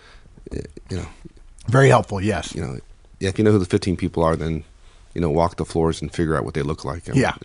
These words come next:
Speaker 1: I mean, there's ways to
Speaker 2: Yeah.
Speaker 1: avoid the embarrassment. If it really bothers you, you know, you know who's showing up. You can,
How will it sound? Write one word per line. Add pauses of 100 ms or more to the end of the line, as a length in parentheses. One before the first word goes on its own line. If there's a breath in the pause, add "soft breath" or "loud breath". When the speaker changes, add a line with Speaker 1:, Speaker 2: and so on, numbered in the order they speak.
(140)
Speaker 1:
I
mean,
there's
ways
to
Speaker 2:
Yeah.
Speaker 1:
avoid
the
embarrassment.
If
it
really
bothers
you, (460 loud breath)
you
know,
you
know
who's
showing
up.
You
can,